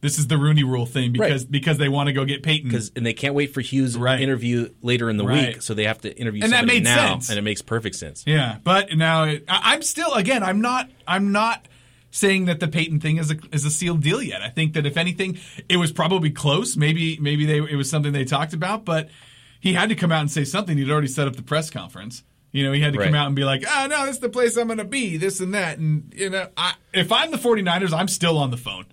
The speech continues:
Speaker 2: And it's
Speaker 1: I'm still
Speaker 2: interesting.
Speaker 1: trying to work it out.
Speaker 2: I wonder how, how that came down, because the press conference got moved back an hour, and people
Speaker 1: Yeah.
Speaker 2: are saying, "Oh, maybe this means he's gonna stay now."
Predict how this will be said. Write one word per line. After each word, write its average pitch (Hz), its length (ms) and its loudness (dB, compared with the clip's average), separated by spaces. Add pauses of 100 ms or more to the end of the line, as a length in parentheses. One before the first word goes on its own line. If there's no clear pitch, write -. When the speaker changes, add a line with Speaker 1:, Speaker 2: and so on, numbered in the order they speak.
Speaker 2:
And 135 120 2
it's 151 140 -2
Speaker 1:
I'm 165 80 2
still 170 220 0
Speaker 2:
interesting. 131 100 0
Speaker 1:
trying 147 100 2
to 123 60 0
work 117 180 -2
it 110 100 -8
out. 82 240 -10
Speaker 2:
I 131 60 -2
wonder 180 380 -2
how, 160 540 -4 (500)
how 147 140 -4
that 143 200 0
came 131 220 0
down, 147 280 0
because 120 300 -2
the 107 80 -6
press 131 220 -2
conference 127 340 -4
got 110 160 -2
moved 107 220 -4
back 123 280 -2
an 143 80 -2
hour, 139 440 0 (180)
and 110 140 -4
people 190 160 2
Speaker 1:
Yeah. 214 60 -2
Speaker 2:
are - 20 -4
saying, 110 240 -4
"Oh, 117 160 -2
maybe 113 260 -2
this 110 160 -6
means 110 220 -2
he's 110 80 -4
gonna 101 80 -4
stay 143 260 -2
now." 113 320 0